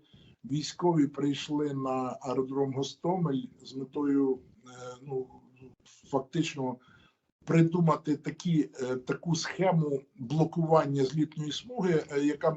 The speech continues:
яку можна було миттєво втілити, заблокувати і, ну, і підготувати певні фортифікаційні споруди на аеродромі. Керівництво, е, Д П Антонов всіляко відгонило військових.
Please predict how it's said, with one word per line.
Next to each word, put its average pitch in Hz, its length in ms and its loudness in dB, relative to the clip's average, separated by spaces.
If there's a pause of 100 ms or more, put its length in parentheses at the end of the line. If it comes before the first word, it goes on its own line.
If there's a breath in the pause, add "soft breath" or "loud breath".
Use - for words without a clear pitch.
(120)
яку 156 380 -4
можна 143 220 -6
було 143 240 -6 (160)
миттєво 156 600 2
втілити, 196 560 -6
заблокувати 160 840 -4
і, 160 200 -2 (480 loud breath)
ну, 226 100 4
і 208 40 6
підготувати 190 600 6
певні 180 300 0
фортифікаційні 165 1000 -2
споруди 151 580 -2
на 123 140 -8
аеродромі. 123 640 -10 (840 soft breath)
Керівництво, 175 960 4 (380)
е, 139 300 0
Д 156 140 0
П 190 160 2
Антонов 170 600 4 (340)
всіляко 175 560 -2
відгонило 147 640 -4
військових. 135 720 -6